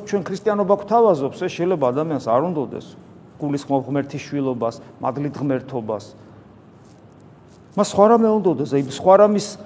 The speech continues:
სხვა რამის, ე, მოპოვებას ცდილობს რელიგიაში.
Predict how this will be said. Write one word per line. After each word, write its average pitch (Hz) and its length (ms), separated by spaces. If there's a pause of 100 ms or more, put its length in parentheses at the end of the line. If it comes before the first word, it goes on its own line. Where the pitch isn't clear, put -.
სხვა - 360
რამის, 196 420
ე, - 260
მოპოვებას 175 680
ცდილობს 147 540 (240)
რელიგიაში. 113 680